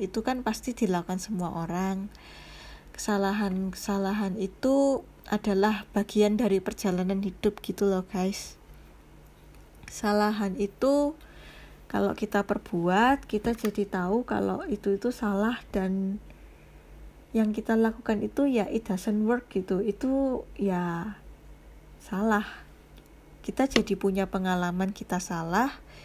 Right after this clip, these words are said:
sehingga kita nggak berani coba-coba melakukan kesalahan itu lagi. Kita jadi menjadi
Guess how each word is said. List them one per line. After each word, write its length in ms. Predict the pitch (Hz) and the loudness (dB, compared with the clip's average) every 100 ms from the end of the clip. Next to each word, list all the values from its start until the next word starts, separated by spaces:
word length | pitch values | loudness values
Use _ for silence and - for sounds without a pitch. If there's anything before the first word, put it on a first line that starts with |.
| - - - - | -20 -20 -20 -12
sehingga 560 | - 202 185 180 240 277 | 0 0 2 2 2 2
kita 400 | 226 - 285 277 | -4 0 2 2
nggak 240 | 202 226 | 0 0
berani 400 | 208 196 185 247 | 0 0 0 0
coba-coba 800 | 240 226 208 - 190 190 233 359 | 0 0 0 2 0 2 2 2
melakukan 640 | 220 208 196 202 - 233 | 0 0 0 -4 -2 -2
kesalahan 480 | 226 - 196 185 180 | -2 -4 -2 0 0
itu 240 | 214 185 180 | -4 -4 -2
lagi. 480 | 190 - 190 185 190 - - - - - - - | -2 -2 -4 -4 -4 -14 -20 -20 -20 -20 -20 -20
Kita 320 | - - 240 269 | -12 -4 0 0
jadi 800 | 254 180 - 196 202 202 202 214 - - - - - - - | 0 -4 0 2 4 4 2 -2 -12 -20 -20 -20 -20 -20 -2
menjadi 420 | 208 202 185 185 | 2 4 2 4